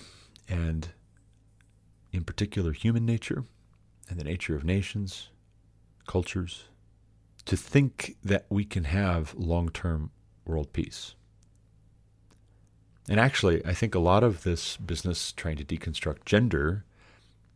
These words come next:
trying to androgynize everyone, is part of that larger goal to bring about world peace by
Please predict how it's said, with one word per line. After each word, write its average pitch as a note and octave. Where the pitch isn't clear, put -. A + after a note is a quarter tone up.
trying D#2+
to E2
androgynize E2
everyone, D2
is A#2
part A#2+
of F#2
that E2+
larger F2+
goal F#2+
to -
bring E2+
about D#2+
world D#2
peace -
by D2+